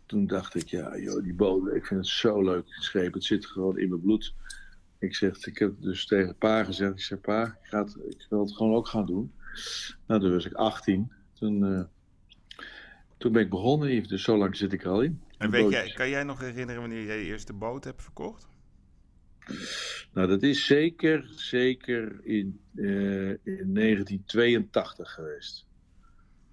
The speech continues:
Speaker 1: Juli tweeëntachtig. En officieel ben ik begonnen één november tweeëntachtig.
Speaker 2: En aan wie verkocht je die? Kan
Speaker 1: Eh, eh, <laughs> aan meneer
Speaker 2: Die eerste
Speaker 1: Pietersen.
Speaker 2: Wat? Aan meneer?
Speaker 1: <laughs> Piet-, Pietersen. Nee, ik weet
Speaker 2: <laughs> Nee, weet
Speaker 1: nee,
Speaker 2: je
Speaker 1: dat
Speaker 2: niet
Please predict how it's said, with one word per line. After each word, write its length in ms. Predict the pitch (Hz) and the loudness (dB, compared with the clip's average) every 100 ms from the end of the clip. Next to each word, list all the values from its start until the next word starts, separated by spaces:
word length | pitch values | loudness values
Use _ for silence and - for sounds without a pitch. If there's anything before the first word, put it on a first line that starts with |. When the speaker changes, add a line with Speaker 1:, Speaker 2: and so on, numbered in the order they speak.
| - | -18
Speaker 1:
Juli 380 | - 104 117 113 | -2 2 2 0
tweeëntachtig. 760 | - 104 98 95 98 95 - 110 | 2 2 2 -2 -4 -4 -6 -4
En 120 | 98 | -4
officieel 440 | 92 90 - 123 | -4 -4 2 4
ben 120 | 117 | 4
ik 100 | 117 | 0
begonnen 440 | 107 95 110 110 - | 0 -2 2 2 2
één 180 | 110 110 | 4 4
november 420 | 98 101 92 92 | 2 0 -2 -6
tweeëntachtig. 840 | - 92 82 - 80 - - - - - | -8 -8 -8 -8 -10 -10 -20 -20 -20 -16
Speaker 2:
En 140 | 87 87 | -10 -8
aan 60 | |
wie 140 | 95 98 | -8 -10
verkocht 340 | - 117 - | -12 -14 -12
je 80 | 127 | -12
die? 200 | 156 196 | -12 -12
Kan 120 | - - - - - - 90 95 | -18 -20 -20 -20 -18 -10 -8 -8
Speaker 1:
Eh, 280 | 110 98 98 | -4 0 2
eh, 560 | - 98 - - - - | 0 -2 -2 -2 -2 0
<laughs> 80 | 107 | 4
aan 100 | 110 | 6
meneer 180 | 104 104 | 4 4
Speaker 2:
Die 100 | 110 | 4
eerste 480 | 113 - - 107 - | 4 2 -2 -4 0
Speaker 1:
Pietersen. 220 | 185 - | 0 2
Speaker 2:
Wat? 380 | - - - - | 0 2 -2 0
Aan 160 | 101 | -2
meneer? 520 | 110 123 160 - - - - | 0 -2 0 0 -2 -14 -16
Speaker 1:
<laughs> 240 | - - | -14 -8
Piet-, 280 | 156 156 - | 0 0 2
Pietersen. 460 | 175 139 120 107 - - | -4 -2 -2 -2 -2 -4
Nee, 160 | 117 127 | 4 4
ik 100 | 131 | 6
weet 280 | 135 131 - | 4 4 2
Speaker 2:
<laughs> 0 | |
Nee, 180 | 107 107 | -2 4
weet 200 | 123 127 | 4 6
Speaker 1:
nee, 100 | 123 | 6
Speaker 2:
je 60 | |
Speaker 1:
dat 80 | 131 | 6
Speaker 2:
niet 100 | 104 | 4